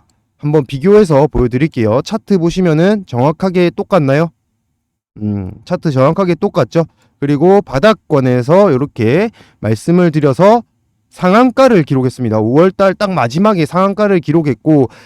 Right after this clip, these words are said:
아직까지도 상승 여력이 충분히 남아있다라고 보시면 될 것 같은데요. 이런 식으로, 어, 매달 매달 좀 급등이 나올 수 있을 만한 종목을 선점할 수 있도록 여러분들께 이렇게 또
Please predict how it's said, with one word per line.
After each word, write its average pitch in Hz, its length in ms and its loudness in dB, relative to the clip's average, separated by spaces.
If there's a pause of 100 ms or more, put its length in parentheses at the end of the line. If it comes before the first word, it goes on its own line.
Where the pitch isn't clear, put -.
아직까지도 202 760 2
상승 208 420 -2
여력이 135 380 -2
충분히 214 460 -2
남아있다라고 147 960 0
보시면 123 400 -4
될 107 140 -4
것 175 120 -4
같은데요. 143 600 -4 (260)
이런 214 240 4
식으로, 190 600 2 (280)
어, 147 400 2
매달 190 300 2
매달 147 320 2 (160)
좀 147 100 -8
급등이 233 540 0
나올 160 240 2
수 180 160 -6
있을 180 240 -4
만한 180 260 0
종목을 160 540 0
선점할 233 500 0
수 - 140 -6
있도록 156 320 -4
여러분들께 147 840 -2 (220)
이렇게 120 560 -4 (240)
또 113 180 -4